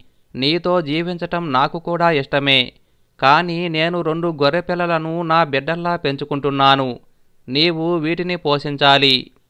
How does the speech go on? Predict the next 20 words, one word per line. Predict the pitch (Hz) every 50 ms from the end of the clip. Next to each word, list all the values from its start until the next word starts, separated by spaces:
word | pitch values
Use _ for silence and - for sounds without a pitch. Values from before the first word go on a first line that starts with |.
| _ -
వాటికి | 127 127 131 143 165 170 185 175 - 185
ఎటువంటి | 170 147 143 156 175 180 180 180 165 180 175 -
ఆపద | 131 135 143 151 175 170 175
రాకుండా | 180 180 170 175 170 170 170 175 175 170 175 170 165
రక్షించాలి. | 147 139 - - 147 143 139 147 139 139 139 143 135 127 123 - _ _ _ _ _ _ _ _ -
నువ్వు | 139 160 170 170 165 165 165 175 180
దిశమలతో | 170 139 143 143 - 190 185 180 180 175 180 175 - 180 180
నాకు | 170 151 143 151 156 - 175
ఎప్పుడూ | 165 143 139 135 - 170 165 170 175 170
కనిపించకూడదు. | - 139 143 147 143 151 143 139 151 139 - 143 139 143 143 135 139 139 127 120 - - _ _ _ _ _ _ - -
నా | 139 156 170 175 - -
ఆహారం | 135 143 160 156 170 175 175 175 180 175 165
నెయ్యి, | 143 139 143 139 139 139 135 127 - - _ _ _ _ _ - 127
దానికి | 131 135 147 170 175 170 175 175
ఎప్పుడూ | 170 147 143 139 143 - 180 170 180 180 175
కొరత | - 147 139 156 165 -
రాకూడదు. | 180 160 151 147 143 - 147 143 143 143 139 143 139 131 123 - - _ _ _ _ _ _ _ -
వీటిల్లో | 127 139 165 175 180 185 180 180 180 180 175
ఏది | 165 139 147 160 170 175 175
జరగకపోయినా | 147 147 143 151 170 - 185 170 - 151 139 139 139 139 139 135 127 123 123